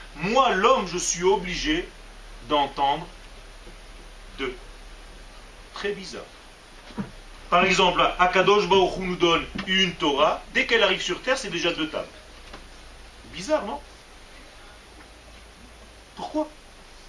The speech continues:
Akadosh Baruch Hu me donne un enseignement, moi l'homme j'ai deux oreilles.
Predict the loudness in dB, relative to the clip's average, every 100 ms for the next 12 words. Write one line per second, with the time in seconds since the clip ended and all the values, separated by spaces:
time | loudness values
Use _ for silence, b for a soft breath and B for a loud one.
0 | -20 -20 -20 -20 -20 B 0 2 4 4
1 | 4 4 4 4 -2 0 0 2 4 6
2 | 4 6 6 4 4 2 2 2 0 -4
3 | -6 -8 -4 2 4 4 4 2 0 0
4 | 0 -6 0 2 2 -2 -8 -6 -4 -4
5 | -6